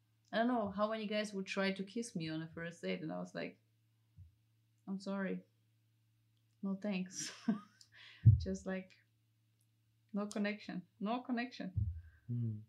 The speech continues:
Speaker 1: Like, I don't know. I, I think I'm pretty sensitive to that, maybe. It's the best way to phrase it, but I just find it really weird.
Speaker 2: Hmm. Yeah, Valentine's Day is coming up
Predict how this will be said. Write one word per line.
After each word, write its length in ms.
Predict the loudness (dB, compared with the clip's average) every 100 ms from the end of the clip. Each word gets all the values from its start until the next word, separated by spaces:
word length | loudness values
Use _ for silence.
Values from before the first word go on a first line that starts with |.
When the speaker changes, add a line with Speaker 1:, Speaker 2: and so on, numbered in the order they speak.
| -8
Speaker 1:
Like, 280 | -8 -8 -2
I 140 | 0
don't 160 | 0 -2
know. 160 | 0 0
I, 280 | 2 0 -2
I 100 | -4
think 260 | -4 -4 -2
I'm 200 | 0 -2 -4 -2
pretty 260 | 0 0
sensitive 640 | -2 0 0 0 -2 -4 -4
to 80 | -6
that, 280 | -4 -2 0
maybe. 380 | -2 -2 -6 -6 -6
It's 140 | -8 -10
the 80 |
best 280 | -10 -12 -10
way 120 | -10
to 120 | -10 -12
phrase 380 | -8 -6 -4
it, 220 | -4 -6 -6
but 320 | -6 -6 -10 _ _ _ _ _ _ _ _ -8
I 140 | -4
just 600 | -4 -4 -6 -8 -10 -10 -6
find 240 | -4 -2 -4
it 60 | -4
really 240 | -4 -4
weird. 300 | -2 -2 -4 -6 -16 _ _ _ _ _ _ _
Speaker 2:
Hmm. 340 | -4 -2 -2 -4 -8 -16 _ _ _ _ _ _ _ _ _ _ _ _ _ -18 -18 -20 -20 _ _ _ _ _ _
Yeah, 200 | 10 12
Valentine's 800 | 12 10 10 8 6 6 4 2 6
Day 220 | 6 6
is 160 | 0
coming 340 | 0 2 2 2
up 260 | 0 -4